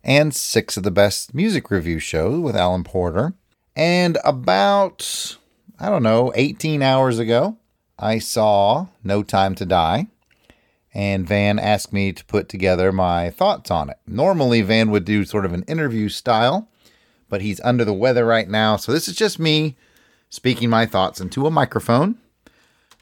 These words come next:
But here we go. Oh, warning, warning, warning. Uh, good chance I'll put out spoilers in this.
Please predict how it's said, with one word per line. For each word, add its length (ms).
But 300
here 180
we 140
go. 380
Oh, 220
warning, 460
warning, 340
warning. 340
Uh, 480
good 160
chance 320
I'll 160
put 180
out 280
spoilers 580
in 220
this. 360